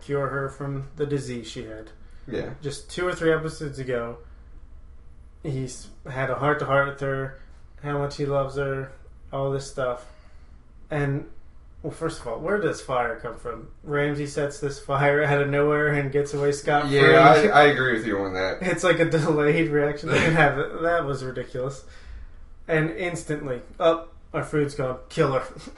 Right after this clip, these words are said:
Speaker 1: <laughs> You know? Like, in the books, it might happen. It very well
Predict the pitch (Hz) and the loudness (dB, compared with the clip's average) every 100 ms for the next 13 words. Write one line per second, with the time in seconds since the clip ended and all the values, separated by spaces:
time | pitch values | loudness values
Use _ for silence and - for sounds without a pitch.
0 | - - - - 143 143 - 247 175 175 | -12 -12 -10 0 0 0 6 6 8 4
1 | 160 160 190 - - - - - 202 190 | 4 2 0 -4 -14 -16 -18 -2 2 4
2 | - - - - - - 190 208 156 180 | 2 -4 -12 -20 -20 -6 0 2 4 2
3 | 208 - - - - 208 214 208 202 196 | 0 -6 -14 -14 2 4 6 6 6 2
4 | 202 175 131 151 147 160 170 165 160 151 | 0 -4 -4 -2 4 4 6 8 6 4
5 | - | -4